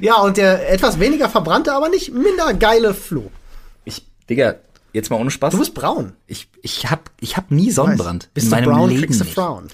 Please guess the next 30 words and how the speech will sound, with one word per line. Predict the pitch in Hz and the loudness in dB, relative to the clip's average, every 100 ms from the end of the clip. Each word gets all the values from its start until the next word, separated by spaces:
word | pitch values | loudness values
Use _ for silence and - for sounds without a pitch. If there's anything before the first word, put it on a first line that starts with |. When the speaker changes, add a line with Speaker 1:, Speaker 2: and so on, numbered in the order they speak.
| - | -8
Speaker 2:
Bist | 101 | -4
du | 104 | -2
brown, | 101 107 120 143 | -2 -2 -2 -4
kriegst | - 143 - | -6 -10 -8
du | 156 | -12
Frauen. | - 160 156 240 | -8 -4 -2 0
Speaker 1:
Ich | |
bin | 190 190 | 2 2
jetzt | 185 160 | 2 2
rot. | 175 147 - | 0 0 -4
Bist | 151 160 | -2 0
du | 151 | 2
rot, | 170 208 - | 2 0 -4
kriegst | - 175 | -6 -4
du | 156 | 2
Speaker 2:
Beziehungsweise | 135 175 123 | 4 4 4
Speaker 1:
Bros. | 123 | 0
Speaker 2:
ich | - | -2
verzichte | - - 151 - | -4 -2 -2 -4
auf | 113 | -6
das | - 113 | -4 -4
N, | 113 139 208 - _ - | 0 2 0 -2 _ -6
Speaker 1:
Ja. | 151 | -6
Speaker 2:
auf | 107 | -2
das | 127 | -4
N-Word. | - 127 147 117 104 110 123 143 _ | -2 0 0 0 0 -2 -4 -8 _
Deswegen | 107 - 113 113 110 101 | -8 -4 -2 -2 -2 -4
bist | - | -2
du | 110 | -2
brow | 95 101 98 107 139 | -2 0 2 0 0